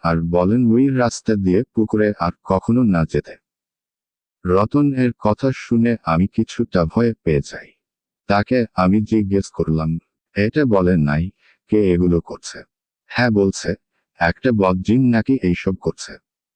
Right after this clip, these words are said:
আর নিলয় শুন, তুইও কোনো দিন ওই রাস্তা দিয়ে পুকুরে যাবি না,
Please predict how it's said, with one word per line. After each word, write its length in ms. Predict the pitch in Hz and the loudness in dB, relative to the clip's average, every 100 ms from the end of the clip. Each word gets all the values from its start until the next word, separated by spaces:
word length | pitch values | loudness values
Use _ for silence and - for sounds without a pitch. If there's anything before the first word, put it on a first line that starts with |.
| _ - | _ -4
আর 260 | 95 95 98 | 0 2 4
নিলয় 400 | 117 123 120 117 | 4 4 2 -2
শুন, 400 | - - 143 131 | -10 -2 2 2
তুইও 380 | - 117 117 127 | 0 0 2 2
কোনো 320 | - 107 92 | 0 2 2
দিন 380 | 85 85 87 87 | 0 0 2 4
ওই 140 | 101 | 2
রাস্তা 460 | 120 123 120 - 113 | 2 0 -2 -2 -2
দিয়ে 280 | 101 92 107 | 0 0 0
পুকুরে 420 | - 95 92 87 | -2 -2 0 0
যাবি 300 | 78 78 80 | 0 0 0
না, 180 | 80 | -2